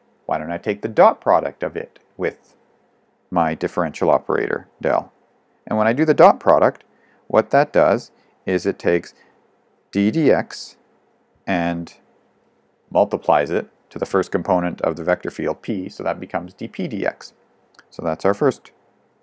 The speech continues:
component there. And then since I'm doing a dot product, add it to the product of their second components, that's d q dy, add it to the product of their third components,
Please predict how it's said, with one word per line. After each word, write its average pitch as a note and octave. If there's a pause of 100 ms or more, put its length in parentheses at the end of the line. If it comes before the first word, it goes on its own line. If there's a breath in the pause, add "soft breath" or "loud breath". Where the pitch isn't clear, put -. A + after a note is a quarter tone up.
(220)
component F2
there. - (580 soft breath)
And G#2
then G2
since G2+
I'm F#2+
doing F#2
a F2+
dot F#2+
product, G2
add F#2
it G2+
to F2+ (540 soft breath)
the E2+
product E2+
of E2+
their E2
second F2
components, G2
that's -
d F2+
q -
dy, E2+ (800 soft breath)
add D#2+
it -
to F2
the E2
product D#2
of D#2
their -
third A#2
components, G#2